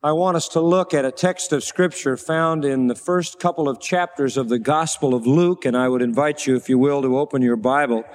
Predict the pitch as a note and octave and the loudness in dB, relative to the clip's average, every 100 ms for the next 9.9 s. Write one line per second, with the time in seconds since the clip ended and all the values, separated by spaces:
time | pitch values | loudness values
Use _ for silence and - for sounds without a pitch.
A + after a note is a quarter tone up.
0 | - - - _ _ _ - B2 C#3 F3 | -20 -20 -20 _ _ _ 0 4 4 4
1 | F3 - - - - _ _ _ _ _ | 0 -12 -16 -20 -20 _ _ _ _ _
2 | _ _ _ _ _ - B2+ D#3+ F#3 D#3+ | _ _ _ _ _ -2 0 2 2 2
3 | F3+ G3 D3 C3 - F3+ F3+ - C3+ B2 | 2 0 -2 -2 0 0 0 -2 -2 -2
4 | B2 _ - B2+ F3+ G3 A3 F#3 B2 - | -6 _ -6 -2 0 2 2 0 -4 -4
5 | D#3 E3 - E3 E3+ G3 G3+ - - - | -2 0 0 0 2 0 -2 -8 -20 -6
6 | C3 A#2+ - D#3+ D#3+ D#3+ C#3+ - E3 D#3 | -2 0 2 0 0 -2 -2 0 2 4
7 | D3+ D3 - - - _ _ - - D3+ | 2 0 -6 -18 -20 _ _ -12 -2 0
8 | C#3+ D3 C3 A2+ B2 B2 B2 - - - | 0 0 0 2 2 2 0 -6 -20 -20
9 | _ _ A#2+ G#2+ A2+ A2 G#2 F2+ | _ _ 0 0 2 2 2 -4